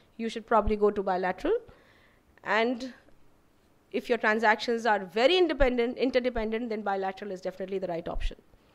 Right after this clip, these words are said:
So these are the questions that you can ask of your,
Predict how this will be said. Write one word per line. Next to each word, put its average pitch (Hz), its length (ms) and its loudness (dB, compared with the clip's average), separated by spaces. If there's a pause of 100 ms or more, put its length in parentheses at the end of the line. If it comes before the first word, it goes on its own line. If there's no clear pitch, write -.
(240)
So - 140 -8
these 302 180 2
are 349 60 4
the 330 80 0
questions 285 400 2
that 277 80 -2
you 247 80 -6
can 226 120 -2
ask 220 280 0
of 214 160 -2
your, 190 420 2